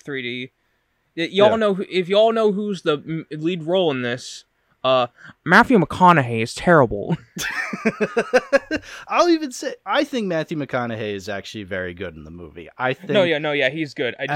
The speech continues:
Speaker 2: as an
Speaker 1: wanted,
Speaker 2: actor,
Speaker 1: that's,
Speaker 2: he's very
Speaker 1: every
Speaker 2: good.
Speaker 1: no,
Speaker 2: Yeah.
Speaker 1: every time I just think of Matthew McConaughey, my brain just goes back to that clip of Peter just going, "Matthew McConaughey is terrible." <laughs>
Speaker 2: It's a good clip. <laughs>
Speaker 1: It is.
Speaker 2: Yeah. So I,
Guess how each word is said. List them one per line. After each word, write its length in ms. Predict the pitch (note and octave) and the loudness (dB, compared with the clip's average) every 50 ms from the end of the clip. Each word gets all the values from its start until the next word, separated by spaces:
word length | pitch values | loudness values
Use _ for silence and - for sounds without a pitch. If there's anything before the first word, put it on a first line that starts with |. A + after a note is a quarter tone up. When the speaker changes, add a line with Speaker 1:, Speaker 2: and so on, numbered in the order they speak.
| D3+ | -2
Speaker 2:
as 60 | D#3+ | -2
an 40 | D#3+ D3 | -2 -2
Speaker 1:
wanted, 100 | D3+ D3 | -2 0
Speaker 2:
actor, 320 | C#3 C3+ C3+ - - C3+ | -2 -2 -2 -4 -4 -6
Speaker 1:
that's, 160 | A#2 A#2 A2+ | -6 -6 -6
Speaker 2:
he's 160 | - B2+ A#2+ | -8 -10 -8
very 240 | A2+ A2+ G2+ F#2+ F#2+ | -8 -10 -8 -2 0
Speaker 1:
every 160 | G3 G#3 B3+ C4 | 0 0 0 -2
Speaker 2:
good. 80 | - - - - _ _ _ _ _ _ D3 C3 _ _ | -8 -12 -20 -20 _ _ _ _ _ _ -20 -20 _ _
Speaker 1:
no, 140 | - D#3 D#3 | -6 -6 -4
Speaker 2:
Yeah. 80 | D3+ F3 | -2 -2
Speaker 1:
every 140 | F#3+ B3+ C4 | -2 -4 -4
time 200 | - E4+ E4+ C4+ | -4 -4 -4 -4
I 80 | A#3 A3 | -4 -4
just 200 | F#3+ G#3 G3+ - | -4 -6 -8 -6
think 140 | - F#3 F3 | -8 -6 -6
of 80 | F#3+ E3 | -4 -2
Matthew 300 | D3+ C#3 D3+ - E3+ D#3 | -2 -2 -2 -2 -6 -14
McConaughey, 460 | C#3+ - - D3+ C#3 D3 D3+ E3 E3 | -12 -8 -6 -6 -4 -4 -6 -6 -4
my 120 | E3 E3 | -4 -6
brain 360 | D#3+ B2 - D#3 D#3 E3+ F3+ | -6 -4 -4 -4 -2 -2 -4
just 160 | E3+ F#3 - - | -6 -8 -8 -4
goes 220 | F3 E3+ E3 C#3+ | -4 -4 -4 -4
back 380 | B2+ - B2+ B2 B2+ C3+ - _ | -6 -4 -2 -2 -2 -2 -4 _
to 140 | - F3 D#3 | -10 -6 -4
that 220 | C#3+ B2+ B2 - | -2 -2 -2 -4
clip 320 | - - C#3+ B2+ B2+ A2+ C#3+ | -8 -8 -8 -8 -6 -6 -8
of 100 | C#3 - | -12 -10
Peter 220 | - C#3+ B2 B2+ | -10 -10 -10 -10
just 180 | C3 C3+ - - | -12 -14 -14 -8
going, 240 | C#3+ B2 A#2+ B2 B2 _ - - F#3+ D3+ | -8 -6 -6 -8 -10 _ -18 -18 -10 0
"Matthew 300 | - G#3 B3 D4+ - E4 | 4 4 4 6 4 2
McConaughey 640 | G3 D#3 - - F3+ F3 F3 D3+ B2 A2+ A#2+ A2+ G#2+ | 0 0 -2 0 2 4 4 4 4 2 0 -6 -6
is 120 | A2+ - - | -6 -10 -10
terrible." 540 | - - F3+ D3+ C3+ B2 G#2+ G#2+ G#2 A2+ - G3+ | -4 0 2 4 4 2 2 -2 -6 -8 -8 -8
<laughs> 100 | - - - - - B4 - - B4+ - - - C5 - - - G4 - - G#3+ A#3+ - - - | -8 -8 -8 -4 -4 -4 2 6 6 6 6 6 -2 -2 0 -6 -6 -6 -4 -6 -6 -6 -6 -6
Speaker 2:
It's 240 | G#3+ - - - | -8 -8 -10 -16
a 60 | - A2 | -16 -16
good 320 | - - A2+ G#2 F#2+ _ | -12 -10 -12 -12 -12 _
clip. 320 | - - A2 - - - C4+ - _ _ - | -20 -18 -18 -18 -18 -18 -20 -20 _ _ -10
<laughs> 80 | - - _ _ - - - _ - - _ _ _ - | -10 -10 _ _ -16 -16 -16 _ -20 -20 _ _ _ -18
Speaker 1:
It 120 | C#3 B2+ A#2+ | -16 -12 -10
is. 260 | A#2 A2+ A#2+ C3+ - - A3 A3 - - - - - - - - - _ _ - | -8 -10 -10 -12 -16 -18 -18 -18 -18 -18 -20 -20 -20 -20 -20 -20 -20 _ _ -8
Speaker 2:
Yeah. 260 | B2 G#2+ F#3 F#3 - _ | -8 -8 -8 -8 -14 _
So 300 | - - C4 B3 A#3 - _ - | -4 -2 -2 -2 -2 -4 _ 0
I, 380 | - B3 C4 C4+ C4+ B3+ - | 4 6 6 6 4 2 -10